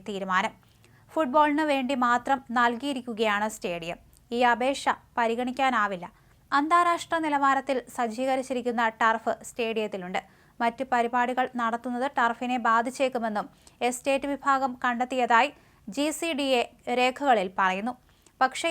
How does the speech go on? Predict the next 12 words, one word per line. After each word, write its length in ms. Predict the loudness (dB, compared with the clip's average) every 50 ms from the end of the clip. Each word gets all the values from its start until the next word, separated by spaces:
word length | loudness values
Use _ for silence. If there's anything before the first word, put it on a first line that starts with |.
| -2 -2
ഈ 20 | -4 -4 -4
തീരുമാനം 460 | -4 -2 0 2 4 4 4 2 0 -2 -4 -4
അട്ടിമറിച്ചു. 520 | -2 -2 -4 -4 -4 -4 -6 -8 -10 -14 -16 _ _ _ _ _ _ _ 0 4
ബ്ലാസ്റ്റേഴ്സിൽ 640 | 6 6 6 6 2 2 0 0 0 0 0 0 0
നിന്ന് 200 | 0 2 2 2 2 2 2 0 0
ഒരു 120 | 0 0 -2 -2 -2
നിരാക്ഷേപ 640 | 0 4 4 6 4 4 0 -4 -2 0 0 0 0 2 2
പത്രം 280 | 2 2 4 2 2 2 -2 -4 -4
ലഭിച്ചാൽ 440 | -4 -4 -4 -4 -2 2 2 2 2 0 -4
സ്റ്റേഡിയം 480 | -6 -4 -2 0 0 0 0 0 -2 -2 0 0
നൽകാനാകുമെന്ന് 840 | 0 0 0 0 0 2 2 4 2 2 2 0 0 0 2 2 2 2 0 -6 -20 -20 -10 _ 0 2
ഒരു 140 | 2 2